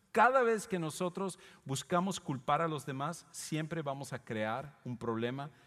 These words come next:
con esas personas. Esto es una realidad que todos nosotros hemos vivido. Ahora la pregunta es esto.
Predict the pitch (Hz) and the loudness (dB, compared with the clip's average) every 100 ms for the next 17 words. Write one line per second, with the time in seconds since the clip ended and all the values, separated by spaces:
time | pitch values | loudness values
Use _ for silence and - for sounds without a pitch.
0 | _ _ - 113 107 - 98 - 92 - | _ _ -6 -2 -2 -4 -10 -10 -12 -12
1 | 90 73 - - - 127 - 139 - 135 | -14 -16 -20 -20 -6 -6 -4 -6 -6 -4
2 | 123 113 107 98 90 - 110 - 123 120 | -4 -2 -4 -4 -8 -10 -10 -6 -4 -4
3 | 107 98 101 101 95 101 92 90 82 71 | -6 -10 -12 -10 -8 -8 -8 -10 -14 -16
4 | - 117 123 131 123 127 131 131 107 92 | -10 -2 0 0 -2 -4 -6 -8 -10 -12